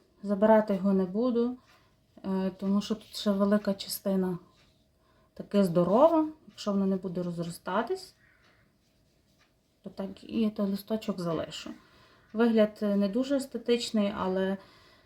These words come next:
е, рослина без листя буде погано себе почувати. Буде мато-, мало пити води.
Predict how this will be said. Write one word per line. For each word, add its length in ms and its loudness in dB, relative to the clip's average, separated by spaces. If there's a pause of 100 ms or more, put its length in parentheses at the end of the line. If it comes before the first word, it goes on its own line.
(140)
е, 200 -4
рослина 440 0
без 220 0
листя 480 2
буде 340 -4 (420)
погано 300 -2
себе 180 -10
почувати. 680 -8 (920)
Буде 180 -4
мато-, 400 -2
мало 320 4
пити 300 -6
води. 400 -8